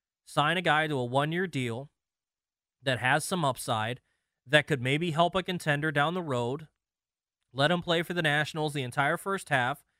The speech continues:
showcase what he can do, and then trade him at the deadline. That's what you tried to do with Nelson Cruz. It didn't work.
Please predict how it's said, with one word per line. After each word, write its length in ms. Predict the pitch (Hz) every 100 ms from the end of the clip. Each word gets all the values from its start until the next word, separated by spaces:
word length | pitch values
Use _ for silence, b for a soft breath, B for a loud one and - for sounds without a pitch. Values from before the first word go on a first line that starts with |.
| _ _ _
showcase 560 | - - 170 - 185 -
what 100 | 180
he 80 | 190
can 160 | 208
do, 320 | 151 135 143 - _ _
and 140 | 120
then 80 | 139
trade 240 | 131 131 131
him 80 |
at 80 | 151
the 60 | 170
deadline. 460 | 202 220 131 98 - _ _ _ _ _ _ _ _ _ _ _ _ _ _ _ _ -
That's 240 | 139 165
what 160 | 190 180
you 60 |
tried 260 | 185 175 165
to 60 | 156
do 140 | 156
with 100 | 139
Nelson 320 | 139 131 135
Cruz. 500 | 120 190 269 269 - -
It 60 |
didn't 180 | 156 170
work. 220 | 135 82